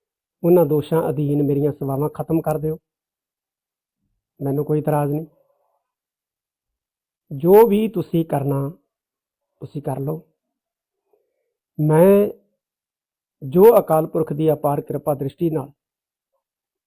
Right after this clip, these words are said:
ਦੋ ਦਸੰਬਰ ਨੂੰ ਪੰਜ ਸਿੰਘ ਸਾਹਿਬਾਨ ਦੇ ਫੈਸਲੇ ਦੇ ਵਿੱਚ ਜਿਹੜਾ ਸ਼ਾਮਲ ਹੋਇਆ,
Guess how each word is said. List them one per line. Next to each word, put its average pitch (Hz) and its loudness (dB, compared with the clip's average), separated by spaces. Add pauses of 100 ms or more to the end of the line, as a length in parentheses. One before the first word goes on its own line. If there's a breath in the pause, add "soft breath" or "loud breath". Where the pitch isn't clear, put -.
(680)
ਦੋ 160 4
ਦਸੰਬਰ 156 -4
ਨੂੰ 156 -2
ਪੰਜ 147 -4
ਸਿੰਘ 160 -4
ਸਾਹਿਬਾਨ 135 -6
ਦੇ 139 -8
ਫੈਸਲੇ 143 -10
ਦੇ 135 -8
ਵਿੱਚ 135 -10
ਜਿਹੜਾ 143 -10
ਸ਼ਾਮਲ 135 -10
ਹੋਇਆ, 151 -6